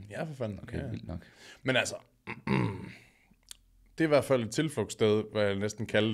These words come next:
Speaker 1: det. Øh, den der Sprogstrup Kro, når stævnerne var over, så tog alle Jehovas Vidnerne åbenbart derned og spiste, øh,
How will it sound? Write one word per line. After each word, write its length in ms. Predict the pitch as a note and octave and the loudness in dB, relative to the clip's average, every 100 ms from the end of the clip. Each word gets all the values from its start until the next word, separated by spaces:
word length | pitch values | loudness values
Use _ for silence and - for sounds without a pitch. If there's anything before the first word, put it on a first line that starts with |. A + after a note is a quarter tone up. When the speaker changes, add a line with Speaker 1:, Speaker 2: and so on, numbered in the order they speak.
| G#2+ | 2
Speaker 1:
det. 40 | |
Øh, 260 | G#2 G#2+ G#2+ | 4 4 4
den 160 | G#2 A#2 | 4 4
der 120 | G#2+ | 4
Sprogstrup 480 | - C3+ - G#2 - | 4 2 2 -4 -2
Kro, 220 | B2 F2+ | -4 -2
når 140 | G#2+ | -2
stævnerne 440 | G2+ C3 D3 B2+ G#2 | 2 4 4 2 6
var 60 | |
over, 240 | G#2 B2 A#2+ | 6 6 2
så 120 | A#2+ | -2
tog 160 | - | 2
alle 120 | A#2+ B2+ | 2 4
Jehovas 300 | A2+ B2 G#2 | 0 0 -2
Vidnerne 300 | A2 G#2+ G2 | -2 -2 -2
åbenbart 360 | G2+ G#2+ G2 G2+ | -2 0 -2 0
derned 260 | G#2 G2+ G#2 - | -2 0 -4 -6
og 100 | A2+ | -14
spiste, 400 | - A2 - | -14 -14 -12
øh, 60 | - | -12